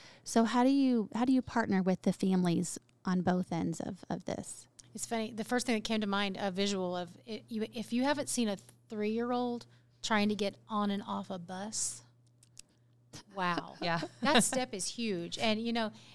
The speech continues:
Speaker 2: it, it is, it, it's hard to send your babies, right?
Speaker 1: It
Speaker 2: It's hard to
Speaker 1: is. It
Speaker 2: send your
Speaker 1: is.
Speaker 2: fifteen-year-old baby.
Speaker 1: Mm-hmm.
Speaker 2: You know, now we're talking about sending these littles too. So parent involvement is something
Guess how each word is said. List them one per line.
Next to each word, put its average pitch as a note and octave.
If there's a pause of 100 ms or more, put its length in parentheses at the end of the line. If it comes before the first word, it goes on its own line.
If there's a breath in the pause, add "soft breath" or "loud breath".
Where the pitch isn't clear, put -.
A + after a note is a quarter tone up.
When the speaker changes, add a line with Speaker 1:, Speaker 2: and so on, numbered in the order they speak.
(200 loud breath)
Speaker 2:
it, C4 (140)
it C4
is, C#4+
it, - (320)
it's -
hard D4
to C4
send A#3
your G3+
babies, F#3 (320)
right? G#3
Speaker 1:
It F#3+
Speaker 2:
It's G3
hard C#4
to A#3+
Speaker 1:
is. -
It -
Speaker 2:
send B3
your A3+
Speaker 1:
is. D4+
Speaker 2:
fifteen-year-old B3+
baby. G#3
Speaker 1:
Mm-hmm. G3+ (440)
Speaker 2:
You A3
know, G3+
now A#3
we're C4
talking G3
about F#3
sending F#3 (320)
these G3+
littles G3
too. G#3
So G3 (520 soft breath)
parent F4+
involvement F#3+
is G#3+
something F#3+